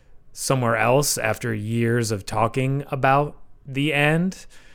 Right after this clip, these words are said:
Uh, I'm thinking of Chris Bryant being asked about <laughs> this, like, nonstop and then just going to get to a chance to go to the best team in baseball and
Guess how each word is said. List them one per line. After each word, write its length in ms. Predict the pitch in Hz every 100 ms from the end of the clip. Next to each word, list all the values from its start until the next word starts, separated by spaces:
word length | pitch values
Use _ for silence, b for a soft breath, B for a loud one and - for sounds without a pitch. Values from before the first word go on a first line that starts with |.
| b - -
Uh, 40 | 104 101 101 101
I'm 200 | 104 98 - - - -
thinking 260 | 110 110
of 300 | 107 - -
Chris 200 | - 107 104
Bryant 440 | 110 117 131 135
being 200 | 113 107
asked 240 | 107 113 -
about 220 | 120 107
<laughs> 20 |
this, 420 | - 123 120 - B B B -
like, 220 | 113 101
nonstop 720 | 117 117 117 - 120 127 123
and 80 | 113
then 100 | 110
just 160 | 104
going 160 | 123 113
to 40 |
get 180 | 113 113
to 140 | 110 - B B B B B B
a 120 | - 156
chance 380 | 214 190 175
to 60 | 185
go 80 | 175
to 40 |
the 80 | 160
best 320 | 135 147 -
team 200 | 180 165
in 100 | 143
baseball 540 | 131 139 135 170 180 170
and 340 | 117 120 107